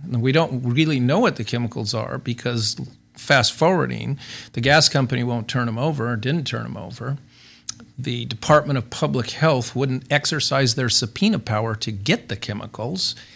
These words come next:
and the Los Angeles County Board of Supervisors knew that these people were being showered with crude oil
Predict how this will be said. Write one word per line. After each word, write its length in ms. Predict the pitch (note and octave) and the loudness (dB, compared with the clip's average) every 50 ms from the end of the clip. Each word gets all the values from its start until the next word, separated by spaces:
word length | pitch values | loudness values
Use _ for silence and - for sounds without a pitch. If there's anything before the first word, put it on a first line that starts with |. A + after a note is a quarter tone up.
| - - _ _ - | -20 -20 _ _ -8
and 160 | B2 B2 A#2+ | -6 -4 -2
the 60 | A#2+ | -2
Los 340 | A#2 A#2 A#2+ A2 A#2 - - | -2 -2 -2 0 0 0 2
Angeles 400 | D3+ D3+ E3+ E3+ E3+ D#3+ C3 - | 2 2 2 0 0 0 0 0
County 340 | - - D3+ D3+ D#3+ D#3 C3 | 0 0 2 2 2 2 2
Board 260 | A#2 A2 B2+ D3+ D3 | 0 0 0 0 0
of 100 | B2 G#2+ | 2 2
Supervisors 1120 | - - - - G#3+ G#3+ - C#3 A2+ A2+ A2 A#2 A2 G#2+ G#2 - A#2+ A#2 A2+ A#2+ A#2 - - - - | 2 2 2 2 2 2 0 -2 -2 -2 -2 -4 -4 -4 -4 -4 -4 -4 -4 -4 -6 -6 -6 0 2
knew 800 | C#3 C3 C#3 D3+ D#3+ F3 G#3+ A3 E3+ A#2+ A#2 B1 B1+ B2+ D3 - - _ _ _ _ _ _ _ | 4 6 8 8 8 8 8 8 6 4 4 2 -2 -4 -6 -8 -12 _ _ _ _ _ _ _
that 160 | - B2+ A#2+ - | -2 -2 2 2
these 180 | C3+ B2+ A2+ | 2 2 2
people 340 | - - C#3+ C#3+ - C3 C3 | 2 0 0 0 0 0 -2
were 120 | C3 A#2+ | -2 -2
being 240 | A#2 A#2+ B2+ B2 A#2 | -2 -2 -2 -2 0
showered 540 | A#2 - - - C3+ C3 C#3+ D3+ D3+ C#3+ C3+ | 2 2 4 4 4 4 2 2 2 0 0
with 280 | C3+ A#2 A2+ - - - | -2 -4 -4 -6 -8 -10
crude 400 | - - - F3 F3 D#3+ - - - | -8 -2 0 2 2 2 0 0 0
oil 400 | C#3 D3 D3 C3+ - - - | 0 0 0 0 -2 -6 -10